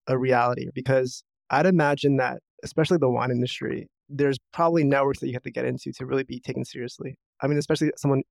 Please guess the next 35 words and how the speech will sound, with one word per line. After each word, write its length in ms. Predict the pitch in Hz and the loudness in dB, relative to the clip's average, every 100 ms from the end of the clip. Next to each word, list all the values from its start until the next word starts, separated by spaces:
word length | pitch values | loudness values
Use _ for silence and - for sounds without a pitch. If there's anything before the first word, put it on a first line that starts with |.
| _ | _
your 220 | 127 135 | -2 0
age 420 | 131 131 123 - - _ _ _ | 0 -4 -6 -10 -18 _ _ _
with 100 | 139 | -4
your 140 | 131 | -2
experience 560 | 131 - 127 131 127 - - - | -2 -2 0 0 -2 -6 -12 -2
that 180 | 139 - - | -2 -2 -10
hasn't 400 | - 156 147 131 | -2 0 2 2
been 160 | 131 - | 2 0
in 260 | 131 131 127 | 0 0 0
this 140 | 123 | -4
industry. 460 | - 127 127 - 147 135 _ | -4 -4 -4 -6 -10 -12 _
Because 180 | 151 165 | 0 0
today, 440 | 156 190 220 196 160 | 4 6 6 6 2
you 100 | - | 4
guys 220 | 151 165 160 | 6 6 4
are 140 | 156 - | 2 -2
storing 340 | - 151 151 | 0 2 4
your 160 | 151 143 | 4 2
wine 420 | 131 127 131 131 - _ _ _ | 2 2 -2 -4 -8 _ _ _
in 580 | 139 135 131 135 131 131 _ | 2 2 2 0 -2 -6 _
underground 320 | 143 147 143 | 2 4 2
facilities 540 | - 143 139 131 135 127 | 0 -2 0 2 -2 -2
that 280 | 127 127 - _ | 0 0 -2 _
even 300 | 135 135 135 | -6 0 0
the 80 | 131 | 0
British 280 | 123 131 - | 0 -2 -2
royal 300 | 131 131 127 | -2 -2 -2
family 380 | - 123 127 120 | -4 -2 -2 -4
stores. 380 | 120 - - 120 | -8 -12 -12 -12
And 120 | 127 135 | -10 -6
so 80 | |
you 80 | 135 | -2
guys 160 | 143 143 | 0 0
are 80 | 135 | 0
doing 460 | 131 143 139 135 | 0 2 2 0